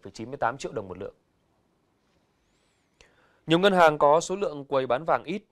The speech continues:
thủ tục khai báo, phòng chống rửa tiền với một số khách hàng mất thời gian nên không kịp giải phóng các hàng chờ, khiến số lượng đợi rất đông. Do vậy, sáng nay, các điểm bán vàng tạm ngừng việc nhận thêm khách nhằm điều chỉnh quy trình bán vàng, đồng thời tăng cường mở rộng các quầy bán vàng so với hôm qua.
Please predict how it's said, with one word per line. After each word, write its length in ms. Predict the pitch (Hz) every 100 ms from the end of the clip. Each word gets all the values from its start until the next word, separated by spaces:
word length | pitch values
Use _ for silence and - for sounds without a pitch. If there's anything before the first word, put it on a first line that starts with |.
| _ -
thủ 100 | 120
tục 180 | 127 -
khai 140 | 151
báo, 280 | 139 127 190
phòng 200 | 165 123
chống 180 | 127 170
rửa 180 | 170 110
tiền 360 | 127 113 107
với 200 | 117 117
một 100 | 165
số 180 | - 120
khách 200 | 180 175
hàng 260 | 135 107 156
mất 120 | -
thời 140 | 117
gian 320 | 110 139 131
nên 120 | 139 127
không 240 | 190 180
kịp 200 | 135 117 117
giải 160 | 101 -
phóng 180 | 113
các 120 | 160 160
hàng 180 | 110
chờ, 240 | - 113 95 _ _
khiến 300 | - 113 135
số 140 | - 139
lượng 240 | 147 135
đợi 200 | 127 78 _
rất 180 | 127 160
đông. 120 | 143 - _ _ _ _ _ _ _ -
Do 120 | 156
vậy, 160 | 151 -
sáng 240 | 120 135
nay, 180 | 156 147 _ -
các 100 | 202
điểm 180 | 165 113
bán 160 | 127
vàng 240 | 170 151 123
tạm 260 | 147 151
ngừng 200 | 139 123
việc 220 | 120 120 117
nhận 200 | 123 113
thêm 180 | 151
khách 300 | 139 185 185
nhằm 240 | 131 110 117
điều 180 | 120 110
chỉnh 260 | 123 95
quy 120 | 135
trình 220 | 127 113 104
bán 160 | 117
vàng, 240 | 143 110 92 _ _ _
đồng 120 | 120
thời 120 | 117 120
tăng 180 | 156
cường 300 | 151 147 117
mở 120 | 113 104
rộng 220 | 131 127
các 200 | 160 -
quầy 180 | 117 104
bán 240 | 104 147
vàng 260 | 135 101 98
so 120 | 123
với 120 | 117
hôm 140 | 131
qua. 200 | 123 131